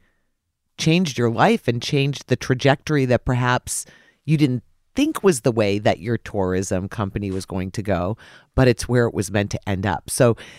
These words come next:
that, that whole piece of there are no coincidences, you know, things happen for a reason in ways sometimes that we can't see. So that,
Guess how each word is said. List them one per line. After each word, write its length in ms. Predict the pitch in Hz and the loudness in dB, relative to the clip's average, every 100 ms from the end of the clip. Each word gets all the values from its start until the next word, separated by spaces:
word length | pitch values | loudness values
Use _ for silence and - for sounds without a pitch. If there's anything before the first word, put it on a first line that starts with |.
| - _ - | -20 _ 0
that, 180 | 165 - _ | 0 -2 _
that 280 | 170 170 185 - | 2 2 2 -4
whole 400 | 170 185 165 156 147 _ _ _ _ _ _ | -4 0 2 2 -2 _ _ _ _ _ _
piece 360 | - 165 160 - | -4 -2 0 4
of 320 | 143 131 117 _ _ _ _ _ - | 4 4 -2 _ _ _ _ _ 0
there 200 | 139 - | 2 4
are 400 | 123 123 120 117 | 6 8 6 4
no 180 | 120 117 | 2 2
coincidences, 960 | - - 90 95 92 78 - - 104 - - | 2 -2 -2 -2 -6 -6 -8 -10 -12 -10 -2
you 80 | 120 | 2
know, 180 | 110 | 2
things 400 | 110 - 139 139 | 0 0 0 2
happen 360 | 135 113 - 110 | 2 2 2 -4
for 220 | - 107 | -2 -2
a 60 | 95 | -2
reason 500 | 98 190 165 101 110 - | 0 0 0 -2 -2 -2
in 220 | 127 117 | 0 2
ways 240 | 123 120 | 2 2
sometimes 500 | - 107 107 117 110 | 0 -2 0 -2 0
that 140 | 113 104 | 0 -2
we 80 | |
can't 360 | 101 - 95 - | -6 -4 -6 -6
see. 360 | - - 107 - | -6 -4 -4 -4
So 200 | - 113 | -2 0
that, 360 | 147 190 - | 2 0 -2